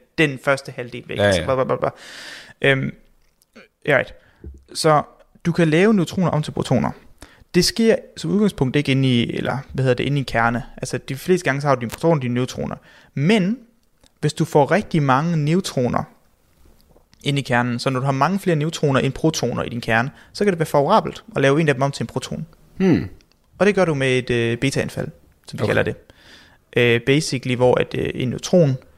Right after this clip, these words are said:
Speaker 1: bliver lavet om til en proton, og så bliver der frigivet en elektron fra systemet, og en, øh,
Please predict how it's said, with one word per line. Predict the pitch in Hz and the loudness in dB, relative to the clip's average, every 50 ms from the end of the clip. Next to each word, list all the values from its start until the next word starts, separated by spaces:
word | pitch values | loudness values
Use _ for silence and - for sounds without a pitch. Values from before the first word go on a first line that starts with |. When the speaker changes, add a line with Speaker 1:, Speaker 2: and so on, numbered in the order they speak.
| _ _ _ _ | _ _ _ _
Speaker 1:
bliver | - 127 123 | -4 -4 0
lavet | 120 120 117 | 0 0 0
om | - - | -2 -6
til | - - - | -10 -14 -14
en | _ - | _ -6
proton, | - - 226 - - 202 175 160 160 _ _ _ _ _ _ _ _ _ _ - | 0 0 0 0 0 -4 -4 -4 -8 _ _ _ _ _ _ _ _ _ _ -8
og | 143 | -4
så | - 160 | -4 -2
bliver | 139 139 131 | -2 -2 -4
der | - | -4
frigivet | - - - - 233 247 240 190 156 147 139 135 135 143 156 - _ _ - | -6 -6 0 2 2 2 4 2 2 2 2 0 -2 -4 -6 -10 _ _ -6
en | 143 - - | -6 -4 2
elektron | - 156 185 202 - - - 190 180 160 135 139 - _ _ _ | 2 2 2 2 0 0 2 4 4 4 2 0 -4 _ _ _
fra | - - 131 | -8 -4 -4
systemet, | 131 - - - 220 220 190 160 147 147 - _ _ _ _ _ _ _ _ _ _ _ | -4 -4 -2 0 2 4 4 4 2 0 -2 _ _ _ _ _ _ _ _ _ _ _
og | - 139 139 147 156 156 165 - - | 2 4 4 6 4 2 -2 -4 -2
en, | - 143 135 127 - - _ _ _ _ _ _ _ _ _ _ _ _ _ _ _ _ _ _ _ - | 0 0 0 0 -2 -8 _ _ _ _ _ _ _ _ _ _ _ _ _ _ _ _ _ _ _ -4
øh, | - 143 139 135 131 - | 0 2 2 4 2 2